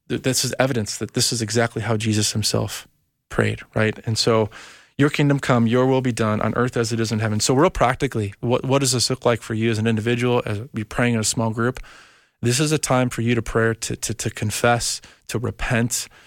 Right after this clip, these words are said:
uh, to turn away from anything that is out of alignment with God's will, way, and kingdom, and then to bring yourself underneath, in a fresh way, underneath his submission, his lordship, his loving rule and authority as your Father in heaven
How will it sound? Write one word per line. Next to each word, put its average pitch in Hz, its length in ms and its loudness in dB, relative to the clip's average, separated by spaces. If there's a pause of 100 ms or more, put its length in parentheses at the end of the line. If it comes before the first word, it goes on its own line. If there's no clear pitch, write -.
(180)
uh, 107 440 0
to 113 100 0
turn 131 300 0
away 110 260 2
from 113 260 0
anything 127 480 2
that 107 120 2
is 101 180 0
out 113 200 2
of 117 100 0
alignment 110 500 0
with - 140 -8
God's 110 260 -2
will, 113 380 2
way, 110 220 0
and 107 140 -2
kingdom, 110 500 0 (680)
and 113 120 2
then 120 140 4
to 131 80 -4
bring 120 320 2
yourself 110 580 0 (160)
underneath, 117 680 2 (120)
in 110 120 -2
a 101 40 -2
fresh 123 360 2
way, 113 160 0
underneath 113 380 -2
his 131 140 0
submission, 110 680 -2
his 127 260 0
lordship, 104 540 -2 (420)
his 139 380 2
loving 127 600 2
rule 135 380 4
and 120 80 2
authority 113 500 0
as 120 300 0
your 120 140 0
Father 131 600 0
in 123 220 -2
heaven 110 460 0